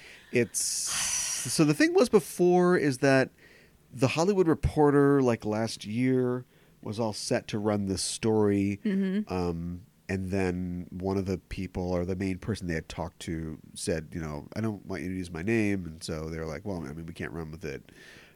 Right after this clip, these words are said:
Speaker 1: Um, or they didn't want
Speaker 2: Right.
Speaker 1: to.
Speaker 2: Okay.
Speaker 1: So they decided not to. Uh, but the Daily Beast has, uh, written a lengthy expo-, expose this weekend, uh, talking to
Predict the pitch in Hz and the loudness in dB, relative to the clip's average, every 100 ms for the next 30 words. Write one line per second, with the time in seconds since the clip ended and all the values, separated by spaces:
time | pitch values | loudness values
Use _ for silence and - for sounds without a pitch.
0 | _ 85 82 76 73 73 - 92 87 78 | _ -6 -6 -6 -10 -12 -6 -2 -2 -2
1 | 73 196 175 73 78 - 196 226 185 180 | 2 4 4 2 -2 -2 -4 0 2 2
2 | - 92 117 202 - 165 151 143 131 - | 0 -4 0 -2 2 4 6 4 2 -10
3 | - _ 127 120 117 110 110 147 165 156 | -20 _ 0 2 2 0 2 4 10 10
4 | 110 139 113 - - 110 95 87 - - | 12 10 8 2 -2 2 2 0 -4 -6
5 | 92 87 82 82 90 85 85 82 - 98 | -2 -2 -2 -2 -2 -2 -4 -4 -8 -6
6 | 95 92 90 87 85 92 90 95 - 92 | -6 -6 -6 -6 -6 -6 -6 -6 -6 -8
7 | 87 87 78 73 - 69 - 64 67 - | -4 -2 -2 -6 -10 -10 -10 -12 -14 -20
8 | - - - - - 87 87 - 82 | -20 -14 -8 -4 -4 -4 -8 -6 -4